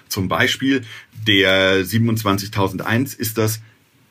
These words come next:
im Grunde genommen egal, ob man mit einem Prototypen arbeitet oder mit anderen Informationen, die nach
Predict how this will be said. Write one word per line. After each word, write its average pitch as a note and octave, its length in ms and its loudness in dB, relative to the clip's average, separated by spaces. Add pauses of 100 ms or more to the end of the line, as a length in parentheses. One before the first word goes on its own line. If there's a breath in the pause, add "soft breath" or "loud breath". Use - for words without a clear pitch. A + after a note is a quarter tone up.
im A2 180 2
Grunde D3 440 0
genommen C3+ 400 2
egal, G#2 500 2
ob A2 180 -4
man F#2+ 180 0
mit G2 160 -2
einem F#2 120 -2
Prototypen C#3+ 680 -2
arbeitet A#2 760 0
oder A#2 300 2
mit G#2 240 -2 (300 loud breath)
anderen A#2+ 540 2
Informationen, A2 960 0
die A2+ 140 0
nach A2+ 320 2